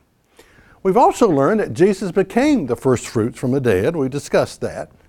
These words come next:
And that God is now calling a first fruit harvest. In the New Testament, we've learned that those whom God is now calling are referred to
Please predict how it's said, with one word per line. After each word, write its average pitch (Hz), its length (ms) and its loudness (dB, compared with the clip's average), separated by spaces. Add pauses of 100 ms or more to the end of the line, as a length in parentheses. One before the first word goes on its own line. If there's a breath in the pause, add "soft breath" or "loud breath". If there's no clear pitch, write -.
(420 soft breath)
And 147 160 0
that 170 140 0
God 123 260 4
is 147 80 4
now 127 320 -2
calling 113 540 -2
a 110 160 -6
first 131 420 -4
fruit 113 400 -4
harvest. - 680 -4 (960 soft breath)
In 165 140 6
the 156 100 6
New 190 260 6
Testament, 143 580 -2
we've 127 200 2
learned 113 400 -2
that 110 220 0
those 131 400 2 (460 loud breath)
whom 131 320 4
God 147 280 2
is 120 80 -2
now 127 200 -4
calling 202 460 0
are 156 180 -2
referred 240 680 0
to 78 300 -2